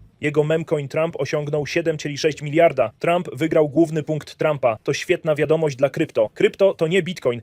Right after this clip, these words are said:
Bitcoin nie reaguje mocno na token Trumpa. Może to wysysa teraz całą płynność, co jest bardzo ciekawe.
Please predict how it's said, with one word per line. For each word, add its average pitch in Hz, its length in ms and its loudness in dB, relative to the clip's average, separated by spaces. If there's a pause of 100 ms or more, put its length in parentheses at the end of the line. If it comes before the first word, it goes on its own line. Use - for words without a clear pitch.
Bitcoin 156 400 -4
nie 160 120 4
reaguje 151 460 4
mocno 160 340 0
na 139 120 -2
token 151 320 0
Trumpa. 143 380 0 (1300)
Może 147 240 2
to 147 140 0
wysysa 147 440 0
teraz 151 280 2
całą 147 300 2
płynność, 160 500 0
co 143 140 -2
jest 131 180 -2
bardzo 143 300 2
ciekawe. 127 480 2